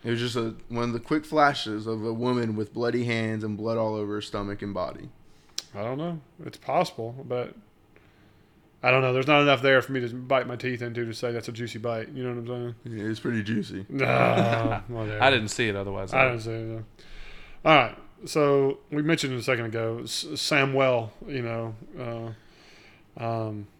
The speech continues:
Speaker 2: another
Speaker 1: The
Speaker 2: fast
Speaker 1: Slayer.
Speaker 2: carriage, you know, the Slayer there. Um, I actually really enjoyed this part. I was really looking forward to meeting old Dad.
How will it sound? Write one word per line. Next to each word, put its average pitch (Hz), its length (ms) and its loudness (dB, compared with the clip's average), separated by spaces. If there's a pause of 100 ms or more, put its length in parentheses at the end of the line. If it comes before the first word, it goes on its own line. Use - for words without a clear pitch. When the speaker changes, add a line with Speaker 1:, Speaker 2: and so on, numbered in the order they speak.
(140)
Speaker 2:
another 139 280 4
Speaker 1:
The 113 100 -8
Speaker 2:
fast 123 220 4
Speaker 1:
Slayer. 127 160 6
Speaker 2:
carriage, 131 580 6
you 135 140 -4
know, 123 220 -4
the 117 100 -6
Slayer 123 420 0
there. 123 280 -2 (680)
Um, 120 400 -4 (140)
I 180 200 2
actually 165 260 2
really 147 180 8
enjoyed 139 340 4
this 127 140 -2
part. 123 240 2
I 143 80 4
was 170 140 0
really 170 260 6
looking 175 240 4
forward 160 300 4
to 127 40 -4
meeting 131 300 -2
old 123 180 -2
Dad. 113 440 0